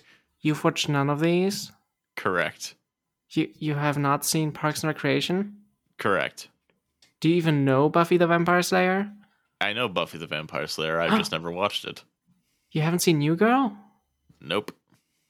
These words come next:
Speaker 1: Okay. Well, I guess I'll choose The Big Bang Theory for you then.
Speaker 2: <laughs> Because that's the only one I've watched.
Speaker 1: You overhear the name Harry.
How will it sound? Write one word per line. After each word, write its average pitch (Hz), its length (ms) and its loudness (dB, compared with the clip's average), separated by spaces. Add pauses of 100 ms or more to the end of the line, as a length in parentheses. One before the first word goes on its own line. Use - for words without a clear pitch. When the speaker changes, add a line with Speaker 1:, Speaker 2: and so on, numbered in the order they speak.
(3750)
Speaker 1:
Okay. 202 380 -4 (380)
Well, 196 320 0 (480)
I 208 80 0
guess - 240 2
I'll 185 120 2
choose 185 300 0
The 185 100 2
Big 190 200 2
Bang 202 220 4
Theory 139 320 2
for 139 140 -2
you 139 160 2
then. 139 320 -2
Speaker 2:
<laughs> - 60 -20 (300)
Because 127 380 -2
that's 135 220 -4
the 143 140 2
only 147 260 0
one 139 260 -2
I've 151 320 -2
watched. - 960 -6
Speaker 1:
You 202 160 8
overhear 196 340 8
the 170 120 6
name 151 300 4
Harry. 135 520 0